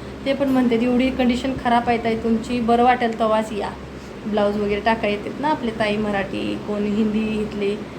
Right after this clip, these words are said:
सगळे सांगतात, 'काय मॅडम झाली आज तू आठ दिवसात, तुमच्यासारखं खूप घाबरलेत.'" नका नाही, चला आता मी साडी घालते.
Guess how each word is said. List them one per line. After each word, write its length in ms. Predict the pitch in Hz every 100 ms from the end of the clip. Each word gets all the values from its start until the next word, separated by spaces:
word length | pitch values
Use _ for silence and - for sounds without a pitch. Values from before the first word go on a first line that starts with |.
| - -
सगळे 300 | - 285 269
सांगतात, 320 | 277 269 247 247 -
'काय 220 | 254 240
मॅडम 340 | 269 269 254 247
झाली 300 | 269 269 240
आज 160 | 240
तू 200 | 247 240
आठ 240 | 240 233 226
दिवसात, 480 | 233 226 - 208 208
तुमच्यासारखं 640 | 240 233 240 - 233 220 226 -
खूप 160 | 262 240
घाबरलेत.'" 540 | 262 233 214 208 - - - - - - - -
नका 320 | 220 233 240
नाही, 180 | 226 220
चला 280 | - 220 226
आता 220 | 220 214
मी 160 | 226
साडी 460 | 247 - 262 226 214
घालते. 440 | 233 208 - -